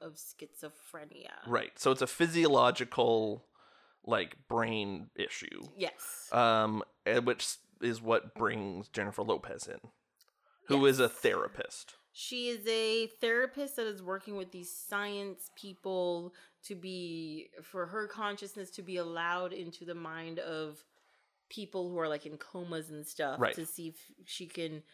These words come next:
Speaker 1: get them out of it.
Speaker 2: Mm-hmm.
Speaker 1: 'Cause for some of them, it has, it's not a physical thing. It's like, they're just out. Like, the kid she's working with,
Speaker 2: Mm-hmm.
Speaker 1: he had, like, a psychotic break 'cause he saw something horrible on a
Speaker 2: Right.
Speaker 1: beach.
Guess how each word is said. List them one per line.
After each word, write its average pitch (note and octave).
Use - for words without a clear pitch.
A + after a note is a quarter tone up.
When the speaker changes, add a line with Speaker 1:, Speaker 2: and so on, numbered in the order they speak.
Speaker 1:
get -
them D3+
out D#3
of C#3
it. -
Speaker 2:
Mm-hmm. C#3
Speaker 1:
'Cause G3+
for G3+
some A3
of A3
them, A3
it G3+
has, F3+
it's E3+
not E3+
a E3
physical G#3+
thing. C#4
It's A3
like, D#3
they're E3+
just D#3+
out. E3+
Like, G3+
the F3+
kid A#3+
she's G3
working F#3
with, D#3
Speaker 2:
Mm-hmm. -
Speaker 1:
he B3
had, A3
like, F3+
a F3+
psychotic E3
break E3+
'cause E3+
he E3
saw D#3
something D#3+
horrible D#3
on D3+
a -
Speaker 2:
Right. -
Speaker 1:
beach. -